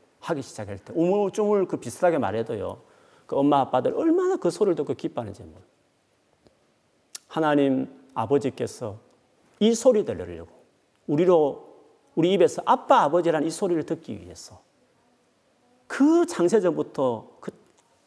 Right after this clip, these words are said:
우리를 만드실 계획도 하시고 그 타락하는 과정, 지금까지 자기 독생자도 희생하시고 마침내 그 죽음 위에 그 예수를 믿어 하나님 아들과 딸이 되었는데 되었다 해서 우리가 아빠라기 쉽게 부릅니까?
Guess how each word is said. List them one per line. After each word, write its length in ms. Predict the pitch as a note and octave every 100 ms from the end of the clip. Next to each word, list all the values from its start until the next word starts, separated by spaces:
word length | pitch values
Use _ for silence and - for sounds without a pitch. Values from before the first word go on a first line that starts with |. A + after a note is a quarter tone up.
| _ _
우리를 180 | C#3+ D3
만드실 460 | C3+ B2 C3 C#3 -
계획도 360 | A2+ G#2+ -
하시고 400 | F#2+ - - - - _ _ _ _ _ -
그 180 | A#3
타락하는 520 | A#3 G3 F#3 F#3+ F#3 E3
과정, 520 | C3+ B2 B2+ A#2 B2+
지금까지 800 | - A#3 B3 A#3 E3 - B2+ A2 - _
자기 220 | D3 D3+
독생자도 480 | D#3+ F#3 A3+ G3+ D3+
희생하시고 680 | D3 G#2+ B2+ G2+ F#2 - _ _ _ _ _ _ _ -
마침내 640 | D3 - B2+ A#2 G#2 F2+ _ _ _ _ _ _ _ _ _
그 140 | - D3
죽음 320 | E3+ D3 A#2+
위에 320 | A2+ A2+ A2
그 140 | - A2
예수를 420 | A#2+ - G#3 F#3+
믿어 380 | E3+ E3 E3 F3+ -
하나님 380 | - E3+ D3 C3
아들과 320 | D3 C#3+ A#2+
딸이 220 | B2 B2 A#2
되었는데 580 | C3 G#2 F2+ F2 D#2 _ _ _ _ _ _ _ _ _ _ _ _ _ -
되었다 300 | A#3+ A3+ D#3+
해서 180 | C#3 C#3+
우리가 200 | C3+ D3
아빠라기 440 | G#3 - G#3 F3
쉽게 280 | C#3 - G3
부릅니까? 580 | E3 C3 F3 F3+ D#3+